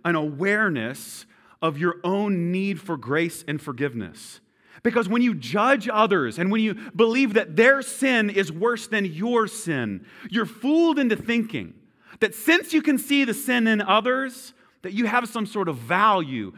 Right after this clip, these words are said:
or merit or exemption from the demands of righteousness and obedience that God gives to you. Now, no one is saying that there's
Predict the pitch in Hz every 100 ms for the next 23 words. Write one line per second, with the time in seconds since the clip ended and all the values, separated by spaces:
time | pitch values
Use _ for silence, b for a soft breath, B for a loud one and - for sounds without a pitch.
0 | B 165 160 147 196 233 196 139 - 180
1 | 156 123 123 226 247 - 151 120 139 165
2 | 147 B B B B - 180 196 196 240
3 | 220 165 147 190 226 233 - 196 202 170
4 | 175 202 160 139 147 127 170 160 139 139
5 | - 147 170 180 90 - _ _ _ _
6 | _ _ _ _ _ _ _ _ _ _
7 | _ _ _ 220 170 - 180 214 262 302
8 | 285 208 - 247 240 214 185 170 190 175
9 | 170